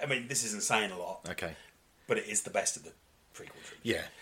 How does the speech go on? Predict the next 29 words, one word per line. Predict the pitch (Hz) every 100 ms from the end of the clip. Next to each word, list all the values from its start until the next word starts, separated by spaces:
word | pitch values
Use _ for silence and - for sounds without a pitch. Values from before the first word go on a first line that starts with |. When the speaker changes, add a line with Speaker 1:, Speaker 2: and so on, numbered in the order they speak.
| -
Speaker 1:
But | - - -
Speaker 2:
I, |
I'll | 202
Speaker 1:
there | 202
Speaker 2:
agree | 180
Speaker 1:
is | 165
a |
Speaker 2:
with | 175
Speaker 1:
good |
Speaker 2:
that. | 101
Speaker 1:
film | 196 165
in | 113
there. | 101 104
It's | 117 127
just | 165 143
that | 147 -
there | 143
was | 143 139
no | 151 156 156 156 151
one | 147 139
to | 139
fucking | - 139 139 131
rein | 131 123
George | 131 127 135
Lucas | 147 113
in | 107
at | 107
any | 131
point. | 139